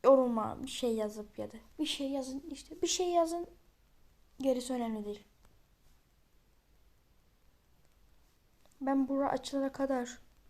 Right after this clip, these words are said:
şey yapacağım arkadaşlar. Durduracağım videoyu. Ondan sonra tekrar yine pub G Mobile'a devam edeceğiz.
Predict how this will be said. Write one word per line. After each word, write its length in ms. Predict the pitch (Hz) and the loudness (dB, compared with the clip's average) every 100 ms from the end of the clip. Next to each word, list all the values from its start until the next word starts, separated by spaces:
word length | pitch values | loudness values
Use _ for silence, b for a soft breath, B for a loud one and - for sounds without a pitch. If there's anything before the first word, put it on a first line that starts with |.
| - - _ _ | -20 -20 _ _
şey 200 | - 277 | -2 2
yapacağım 320 | 262 247 233 | 2 0 -2
arkadaşlar. 760 | 226 226 226 226 - 277 285 254 | -2 -4 -6 -6 -2 -2 -2 -2
Durduracağım 520 | 262 254 247 247 226 | -2 -2 -4 -2 -2
videoyu. 220 | 226 - | -2 -2
Ondan 240 | 294 247 233 | 2 2 0
sonra 440 | - 226 247 262 B B _ - | -2 -2 -2 -4 B B _ -10
tekrar 480 | 240 233 233 226 226 - _ _ _ - | -10 -8 -2 -2 -4 -12 _ _ _ -6
yine 340 | 240 240 233 - - | -2 0 -2 -10 -6
pub 200 | 247 240 240 | -2 -2 -2
G 100 | 240 | -4
Mobile'a 580 | 233 226 226 226 226 226 - | -2 0 2 0 -2 -10 -6
devam 280 | 226 214 214 | -4 -4 -6
edeceğiz. 480 | 214 220 214 - | -8 -8 -8 -8